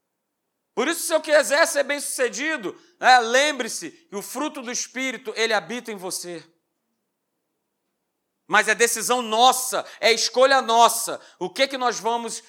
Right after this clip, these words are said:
o que que nós temos alimentado? O que que você tem alimentado? O apetite da tua carne ou você tem alimentado o teu espírito? Porque aquele que tiver mais forte nessa batalha, recebendo mais alimento, é o que vai prevalecer.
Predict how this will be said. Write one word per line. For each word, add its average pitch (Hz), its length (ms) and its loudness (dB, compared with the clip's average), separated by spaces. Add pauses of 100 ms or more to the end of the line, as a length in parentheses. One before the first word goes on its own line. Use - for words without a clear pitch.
o 240 80 -6
que 294 140 -6
que 302 100 -6
nós 277 240 0
temos 269 340 -4
alimentado? 208 960 0 (680)
O 226 60 -8
que 330 140 -2
que 330 60 -12
você 294 240 2
tem 277 180 -2
alimentado? 233 720 0
O - 20 6
apetite 220 540 0
da 233 120 -2
tua 226 200 0
carne 285 500 4 (160)
ou 240 100 4
você 254 260 2
tem 247 140 0
alimentado 220 640 0
o - 40 -20
teu 202 120 -2
espírito? 170 680 -12 (360)
Porque 185 240 -2
aquele 240 280 0
que 254 120 -12
tiver 214 340 -2
mais 254 300 -2
forte 233 580 -12 (220)
nessa 254 340 4
batalha, 233 640 2 (240)
recebendo 240 540 0
mais 294 260 8
alimento, 269 640 4 (120)
é 214 120 2
o 214 60 0
que 220 100 -8
vai 196 140 0
prevalecer. 175 760 -8